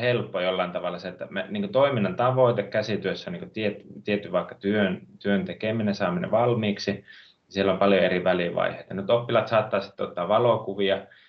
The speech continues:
tai videota tai reflektoida vähän sitä tekemistä siihen päiväkirjaan. Ja sitten se saattaakin yhtäkkiä mennä hukkaan se, se työstettävä työ.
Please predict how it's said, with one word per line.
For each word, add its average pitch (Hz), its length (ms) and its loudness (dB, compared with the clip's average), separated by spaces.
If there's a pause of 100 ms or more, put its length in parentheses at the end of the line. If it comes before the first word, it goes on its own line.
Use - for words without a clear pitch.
(160)
tai 90 200 -6
videota 92 720 2 (680)
tai 98 160 2
reflektoida 101 680 2
vähän 98 220 -4
sitä - 140 -12
tekemistä 101 600 -6
siihen 117 160 0
päiväkirjaan. 98 880 2 (420)
Ja 98 60 -10
sitten 131 320 0
se - 80 -2
saattaakin 123 540 2
yhtäkkiä 101 340 -8
mennä 107 180 0
hukkaan 120 680 -4
se, - 120 -10 (220)
se - 200 -10 (320)
työstettävä 98 560 -8
työ. - 420 -6